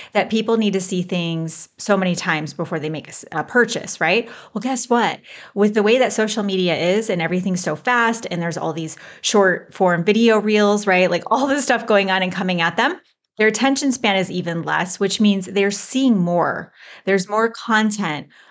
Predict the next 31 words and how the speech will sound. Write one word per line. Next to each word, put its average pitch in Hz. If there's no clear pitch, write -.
coming 202
across 185
their 160
newsfeed. 156
So -
what 226
that 220
means 240
is 190
you 196
have 196
more 175
competition, 185
but 190
it's 190
also 214
harder 208
for 185
you 170
to 170
stand 156
out. -
It's 196
harder 208
for 214
people 185
to 180
see 160
what 156
you 160
have. 139